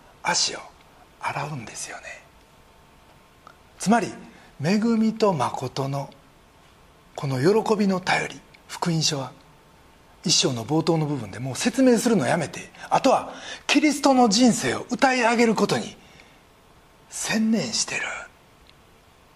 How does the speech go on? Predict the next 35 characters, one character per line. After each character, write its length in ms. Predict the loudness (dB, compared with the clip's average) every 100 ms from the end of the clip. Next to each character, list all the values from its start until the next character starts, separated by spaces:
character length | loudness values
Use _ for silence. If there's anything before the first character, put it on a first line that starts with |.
| _ _ _ _ _ -16
い 60 |
う 60 | -14
こ 100 | -14
と 100 | -16
で 100 | -16
す。 180 | -18 -20 _ -20 _ _ _ _ -20 _ _ _ _ -18 -2
二 100 | 0
章 200 | 0 -2
以 80 | -4
降 140 | -6 -8
も 200 | -14 -20 -20 -20 -20 _ -18 -10
イ 80 |
エ 60 | -8
ス 80 | -6
様 200 | -8 -10
は 140 | -14 -18 -16
全 340 | -2 2 2 2
て 100 | -2
の 120 | -2
場 140 | -2
面 220 | -4 -10
で 160 | -16 -20 -20 -20 -4
真 260 | -2 -2
理 100 | -4 -12
を 120 | -14 -20 -20 -12
伝 140 | -8 -8
え 20 |
ら 100 | -8
れ 60 |
ま 140 | -6 -6
し 60 |
た 100 | -6
が、 220 | -8 -12 -16 -20 -20 -20 -20 _ _ -20 _ -6
で 80 | -2
も 220 | 0 -2